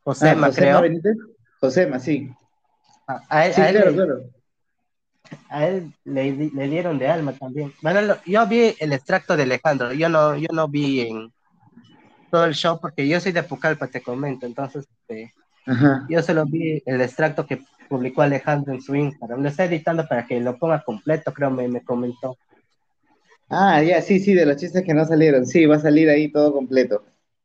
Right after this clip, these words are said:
Speaker 1: ¿Cuál es el chiste? ¿Qué, qué, qué chiste te tocó decirle a, a Josema? ¿Te acuerdas?
Speaker 2: Eh, él le dijo, no, no, no recuerdo, es que eran todos trajeron dos para cada uno, entonces,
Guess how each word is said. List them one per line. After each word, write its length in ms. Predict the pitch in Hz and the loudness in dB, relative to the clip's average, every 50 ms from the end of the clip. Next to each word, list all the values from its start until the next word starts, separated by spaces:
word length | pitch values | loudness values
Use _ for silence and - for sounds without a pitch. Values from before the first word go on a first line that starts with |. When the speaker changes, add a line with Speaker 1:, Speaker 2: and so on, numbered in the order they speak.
| _ _ _ _ _ _ _ _ _ _ _ _ _ _ _ _ _ - | _ _ _ _ _ _ _ _ _ _ _ _ _ _ _ _ _ 0
Speaker 1:
¿Cuál 220 | 202 214 214 214 | 2 4 4 4
es 140 | 214 208 - | 2 2 0
el 100 | 185 156 | -4 -4
chiste? 240 | - 202 185 - - - - | -2 -4 -6 -6 -8 -2 0
¿Qué, 240 | 214 202 196 - - | 0 0 0 -4 -2
qué, 160 | - 220 214 | -2 -2 0
qué 160 | - 240 233 | 2 0 0
chiste 240 | 240 226 202 - 190 | 0 -2 -2 -2 -4
te 120 | 156 170 151 | -4 -4 -4
tocó 320 | - 160 156 - 180 175 | -4 -4 -2 0 -2 0
decirle 400 | 160 160 151 - 175 160 151 143 | 0 -2 -2 -4 -4 -2 0 0
a, 160 | 135 131 131 | 0 0 0
a 140 | - 135 139 | -2 -6 -8
Josema? 500 | - 143 131 - - 143 123 123 120 120 - _ _ _ _ _ | -10 -10 -10 -6 -6 -6 -4 -6 -8 -12 -16 _ _ _ _ _
¿Te 80 | 147 143 | -12 -8
acuerdas? 360 | - 151 139 135 151 196 - - _ _ _ _ _ _ _ _ _ _ _ _ _ _ _ _ _ _ _ _ _ _ _ _ _ _ _ _ _ _ _ _ _ _ _ | -4 -2 -2 -2 -2 -6 -8 -12 _ _ _ _ _ _ _ _ _ _ _ _ _ _ _ _ _ _ _ _ _ _ _ _ _ _ _ _ _ _ _ _ _ _ _
Speaker 2:
Eh, 960 | 139 135 131 127 127 123 123 120 120 120 120 120 120 120 117 117 120 120 120 - _ _ _ _ _ _ _ _ _ _ _ _ _ _ _ _ _ _ _ _ _ _ _ | 2 4 4 6 6 4 4 4 4 4 4 2 2 2 0 0 -2 -4 -8 -14 _ _ _ _ _ _ _ _ _ _ _ _ _ _ _ _ _ _ _ _ _ _ _
él 320 | 156 175 180 185 180 185 | 2 4 4 4 4 4
le 140 | 175 160 151 | 4 2 2
dijo, 1040 | - 156 180 190 190 190 - - - - 196 196 196 190 190 190 190 190 185 180 160 | 2 2 4 4 4 2 2 -4 -2 2 4 4 6 6 6 6 6 6 4 4 4
no, 320 | 165 170 165 160 151 143 | 4 4 6 6 6 4
no, 180 | 143 151 147 147 147 | 4 2 2 0 2
no 160 | 151 165 170 | 2 4 4
recuerdo, 400 | 165 170 - - 254 - 147 139 | 4 2 2 4 2 2 2 0
es 60 | 143 - | -2 0
que 120 | 147 147 | 2 2
eran 360 | 151 165 170 170 160 156 - - _ _ _ _ _ _ _ _ _ _ _ _ _ _ _ _ - | 4 2 2 0 -4 -10 -18 -20 _ _ _ _ _ _ _ _ _ _ _ _ _ _ _ _ 2
todos 220 | 185 190 190 185 - | 4 4 4 2 0
trajeron 500 | 185 160 143 143 175 175 175 165 165 160 | 0 0 0 2 2 4 4 2 4 2
dos 140 | 180 180 180 | 0 0 2
para 200 | 196 175 156 - | 0 0 0 0
cada 240 | 156 165 165 156 151 | 0 0 0 2 2
uno, 440 | 160 165 156 139 127 127 127 127 127 127 | 2 2 0 -2 -2 -4 -4 -6 -10 -12
entonces, 760 | 135 127 127 151 151 147 147 151 160 143 147 147 - - | -12 -2 2 2 2 2 2 2 2 2 2 -2 -6 -14